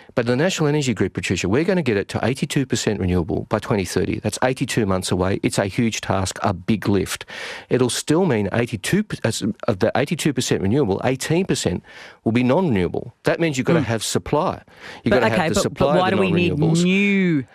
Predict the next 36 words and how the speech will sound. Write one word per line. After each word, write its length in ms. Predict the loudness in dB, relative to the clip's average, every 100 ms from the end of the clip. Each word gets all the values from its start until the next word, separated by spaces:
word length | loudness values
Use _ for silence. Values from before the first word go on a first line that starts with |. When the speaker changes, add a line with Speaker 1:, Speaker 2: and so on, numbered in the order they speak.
| -6
Speaker 1:
And 140 | -2 2
Speaker 2:
coal 80 |
Speaker 1:
then, 80 | 2
Speaker 2:
and 160 | 2 2
Speaker 1:
well, 60 | 2
Speaker 2:
gas 220 | 0 -2
was 100 | -2
the 80 | 0
Speaker 1:
you've 100 | 0
Speaker 2:
key 40 |
Speaker 1:
got, 200 | 0 0
Speaker 2:
question. 100 | 0
Speaker 1:
you've 100 | -2
got, 220 | 0 0 -2 -8
you've 220 | -4 -2 2
got 240 | 0 0
gas 220 | -2 -2 -2
fields, 420 | 0 0 -2 -6 -8 -4
um, 340 | -2 0 0
you 60 | 0
know, 80 | 0
with 200 | -2 -2
reducing, 840 | -2 0 0 0 0 0 -2 -2
um, 600 | -2 0 0 -2 -4 -4
production 480 | -2 -2 -2 -2 -2
in 140 | 0
the 60 | 0
southern 520 | 0 0 0 -2 -4 _
states, 440 | -10 -4 -2 -2 -2
for 160 | 0
example. 600 | 0 0 0 0 -2 -4 -4 -12 -12 -14 0
We 200 | 2 4
need 160 | 2 0
to 140 | 0
ensure 680 | 0 0 0 0 0 -2 -2 -8 -20 -20 _
that 220 | -2 -2